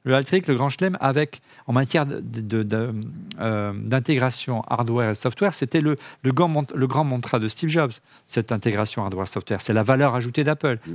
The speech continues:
Speaker 1: par rapport à tous ses concurrents. Et on l'a vu que, que Tim Cook a permis de, de matérialiser un rêve de, de Steve, ce qui fait qu'aujourd'hui, hein, les Mac, la puce, elle est produite, du moins conçue,
Speaker 2: Oui.
Speaker 1: par Apple. Donc ça, encore une fois, on peut, on,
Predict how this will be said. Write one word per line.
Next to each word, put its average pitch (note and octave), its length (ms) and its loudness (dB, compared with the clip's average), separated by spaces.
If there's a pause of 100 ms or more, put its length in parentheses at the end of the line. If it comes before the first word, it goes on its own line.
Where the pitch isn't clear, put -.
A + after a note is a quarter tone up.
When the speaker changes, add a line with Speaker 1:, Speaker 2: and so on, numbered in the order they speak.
Speaker 1:
par G#2+ 120 0
rapport G#2+ 240 0
à A2 60 0
tous A2+ 100 -6
ses G#2 140 -4
concurrents. G2 440 -8 (340)
Et A2+ 80 2
on A2+ 60 4
l'a B2+ 140 4
vu D#3+ 160 0
que, G#2+ 240 -2 (280)
que A2 100 0 (440)
Tim A#2+ 180 2
Cook G3+ 220 0
a D#3+ 100 4
permis C#3+ 520 2
de, G#2 260 -2 (420)
de A2 60 0
matérialiser B2+ 440 2
un A#2 100 4
rêve A2 180 2
de, F2+ 220 -4
de G2 160 -4
Steve, A3+ 340 0 (100)
ce - 100 -20
qui A2+ 60 -8
fait G#2+ 80 -2
qu'aujourd'hui, G#2 360 0
hein, G2 140 0
les G2+ 120 0
Mac, - 360 -2 (280)
la G2 120 0
puce, - 440 -4
elle G2+ 120 -2
est G#2 40 -2
produite, A2 500 -4 (200)
du G#2+ 60 -6
moins G2 220 -2 (160)
conçue, B2 460 0
Speaker 2:
Oui. F#2+ 340 -8
Speaker 1:
par C3 160 4
Apple. B2 280 0 (260)
Donc B2 140 2
ça, A#3 140 6
encore F#3+ 260 4
une F#3 80 0
fois, B3+ 400 2 (520)
on A2+ 120 -2
peut, A#2+ 260 2
on, - 100 -10